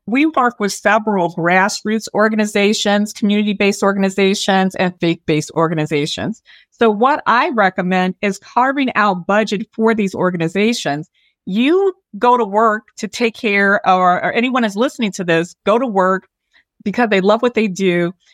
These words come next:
They have a passion for improving and extending the quality of life, but they also have a mortgage or rent. They have kids, they have bills, they have every type of thing you have to pay for. Stop looking at community navigators and community health workers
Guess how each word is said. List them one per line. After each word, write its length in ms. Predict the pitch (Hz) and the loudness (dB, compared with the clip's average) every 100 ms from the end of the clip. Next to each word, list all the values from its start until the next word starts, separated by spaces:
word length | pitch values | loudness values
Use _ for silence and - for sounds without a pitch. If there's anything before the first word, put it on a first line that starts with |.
| _ | _
They 60 | 190 | 0
have 140 | 190 | 0
a 60 | 180 | 0
passion 720 | - 196 208 - 214 202 202 - | -2 0 0 0 -2 0 0 0
for 160 | 185 | -2
improving 600 | 175 - 196 220 214 208 | -2 -4 -2 0 0 0
and 120 | 202 175 | 0 -4
extending 340 | - 185 185 | -4 -4 -2
the 80 | 180 | -4
quality 460 | - 196 196 196 | -2 0 2 2
of 160 | 180 196 | 0 0
life, 240 | 233 214 233 | 0 0 -2
but 80 | |
they 120 | 220 262 | -2 0
also 300 | 285 - 277 | 0 0 -2
have 200 | 277 247 | -2 0
a 40 | |
mortgage 560 | 240 302 320 143 120 - | 0 0 -2 -4 -8 -6
or 480 | 180 190 196 208 196 | -4 0 2 2 0
rent. 400 | 247 262 156 175 | 0 0 0 -4
They 80 | 185 | -4
have 260 | 202 190 | -2 -4
kids, 460 | - 285 233 165 - | -4 -2 0 0 0
they 160 | 185 | 0
have 340 | 190 196 190 180 | 2 2 0 0
bills, 460 | 254 240 165 156 - | 0 2 2 -2 -2
they 160 | 202 | -2
have 380 | 208 214 202 208 _ _ _ _ 208 | 0 2 0 -2 _ _ _ _ -4
every 240 | 240 254 _ - 240 | -4 -4 _ -8 -8
type 340 | - 226 226 226 | -2 -2 0 0
of 280 | 214 208 208 _ - | 0 0 -4 _ 0
thing 200 | 226 247 | 2 2
you 140 | 226 | 2
have 120 | 214 | 0
to 80 | 214 | -4
pay 260 | 190 240 254 | 0 0 0
for. 420 | - 156 127 123 _ _ _ _ - | -4 -4 -2 -6 _ _ _ _ -14
Stop 400 | - 254 269 - | -4 0 0 -2
looking 360 | 262 277 247 | -4 -2 0
at 160 | 233 220 | 0 -2
community 680 | - 208 226 240 233 220 190 | -2 0 0 0 0 -2 -4
navigators 640 | 190 202 262 220 202 190 185 | -2 0 0 0 0 0 -4
and 80 | |
community 340 | - 220 208 190 | -6 -4 -2 0
health 240 | 220 277 | 0 0
workers 540 | 190 190 185 190 190 | 0 0 0 -2 -4